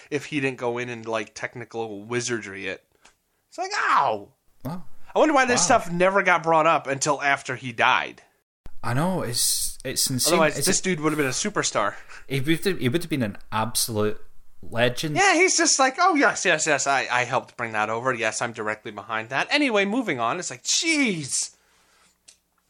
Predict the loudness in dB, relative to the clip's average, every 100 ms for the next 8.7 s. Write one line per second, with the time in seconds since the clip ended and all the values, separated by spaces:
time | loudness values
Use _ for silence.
0 | -6 2 4 4 0 -10 _ 2 4 4
1 | 2 0 0 -2 -2 0 0 2 2 2
2 | 0 2 2 2 -2 -4 -4 -2 -2 0
3 | 0 -2 -6 _ _ _ _ -6 -4 -4
4 | 0 2 2 0 -6 -4 2 2 2 2
5 | 0 -2 -4 -2 -4 -8 _ _ _ 0
6 | 2 4 4 4 2 -6 _ -6 -6 -4
7 | 0 0 2 -2 -4 -12 -6 -2 0 0
8 | -4 -4 -4 -6 -6 -6